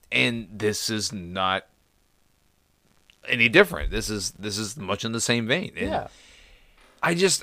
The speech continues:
Speaker 1: I think, you know, it doesn't, it hasn't aged well at all. Um,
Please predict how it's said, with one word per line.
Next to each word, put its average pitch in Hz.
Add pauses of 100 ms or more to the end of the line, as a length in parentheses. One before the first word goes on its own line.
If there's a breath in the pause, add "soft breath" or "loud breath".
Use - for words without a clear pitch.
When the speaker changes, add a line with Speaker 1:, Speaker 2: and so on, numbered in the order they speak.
Speaker 1:
I 151
think, 175
you 151
know, 120
it 123
doesn't, 156
it 120
hasn't 117
aged 113
well 95
at 107
all. 78 (360)
Um, 87